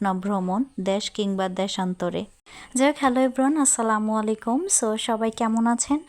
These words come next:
আলহামদুলিল্লাহ, আল্লাহ তাআলার অশেষ রহমতে আমি অনেকটাই ভালো আছি।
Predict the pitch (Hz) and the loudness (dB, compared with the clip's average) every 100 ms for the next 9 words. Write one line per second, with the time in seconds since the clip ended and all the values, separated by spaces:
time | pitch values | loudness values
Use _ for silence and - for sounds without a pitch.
0 | 285 220 220 240 220 214 214 208 269 233 | -4 -2 2 2 2 2 0 0 0 0
1 | 208 208 202 196 202 - 240 - 247 233 | 0 0 0 0 0 0 -2 -2 -4 0
2 | 233 233 240 214 202 202 214 202 202 202 | -2 0 0 0 0 -2 0 0 -2 -4
3 | - 220 233 226 214 214 220 - 262 | 0 0 0 -2 -2 0 0 0 -4